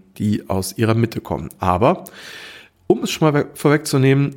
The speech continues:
Notare haben ein extrem strenges Berufsrecht. Und dieses Berufsrecht gibt es mir vor, dass ich Ihre Fragen zwar beantworten darf, Ihnen dann aber eine Rechnung stellen müsste, wenn ich diese Frage hier in diesem Podcast beantworte.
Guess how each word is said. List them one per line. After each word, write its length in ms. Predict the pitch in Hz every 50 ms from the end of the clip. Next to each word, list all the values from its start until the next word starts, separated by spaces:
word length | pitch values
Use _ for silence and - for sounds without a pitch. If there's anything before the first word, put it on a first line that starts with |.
| -
Notare 680 | - 120 127 131 127 131 - 147 170 180 170 135 113 101
haben 240 | 107 101 104 101 -
ein 280 | - 110 113 117 -
extrem 960 | - 127 120 - - - - - - 117 117 123 127 131 139 139 143 143 160 - -
strenges 580 | - - - - 113 104 101 101 101 98 -
Berufsrecht. 840 | - 110 101 107 123 123 120 - - - - - - - - - - _
Und 340 | - 101 90 82 - - -
dieses 280 | 127 143 160 165 156 -
Berufsrecht 720 | - 110 95 104 127 170 190 - - - 160 175 170 -
gibt 240 | - - - - -
es 140 | 101 - -
mir 160 | 95 92 85
vor, 640 | - - - - - - 95 95 110 139 170 196 196 - - - - - - - _
dass 240 | - 120 131 - -
ich 320 | - - 185 185 180 - -
Ihre 160 | 110 104 113
Fragen 640 | - - - - 90 117 135 151 165 170 180 196 - - _ _ _ _ _ _ _ _ _ _ _ - -
zwar 240 | - - 95 87
beantworten 640 | - - - 131 208 233 - - 104 95 - - 87
darf, 420 | 85 73 82 135 170 - - - _ _ - - - - _ _ -
Ihnen 320 | 180 202 226 220 196 147
dann 280 | 117 127 156 185 202 -
aber 200 | - 131 135 127
eine 280 | 104 147 170 165 147
Rechnung 480 | 165 185 185 - - 123 107 110 113 104
stellen 420 | - - - 107 110 110 113 113
müsste, 540 | 117 117 113 - - - 120 123 120 - - -
wenn 300 | 95 101 110 101 98 -
ich 140 | - 107 -
diese 200 | - 117 113 120
Frage 380 | 117 - - 107 113 123 135 123
hier 140 | 123 139
in 100 | 143 147
diesem 140 | 139 156 156
Podcast 480 | - - 214 - - - 90 92 - -
beantworte. 580 | - 92 98 98 - 101 101 98 - 107 107